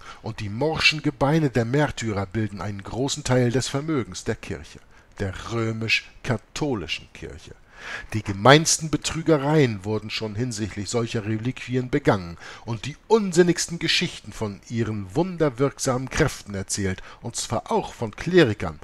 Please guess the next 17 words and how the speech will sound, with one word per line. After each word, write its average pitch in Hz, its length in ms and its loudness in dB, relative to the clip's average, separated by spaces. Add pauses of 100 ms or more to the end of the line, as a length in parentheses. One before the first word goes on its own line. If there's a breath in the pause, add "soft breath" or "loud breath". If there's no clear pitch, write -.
(120)
mit - 240 -10
großem 220 560 -2
Namen 175 420 2 (300 loud breath)
in 107 160 -8
den 92 180 -6
Büchern 98 460 -4 (200)
der 98 100 -4
Christenheit. - 720 -8 (880 soft breath)
Selbst 139 540 6 (100)
Augustinus 143 1000 -2 (100)
mit 101 180 -6 (120)
all 170 320 8
seinem 113 320 0
philosophischen 160 840 -2
Scharfsinn 104 720 0 (160)
und 101 180 -12 (120)
Eifer 151 420 2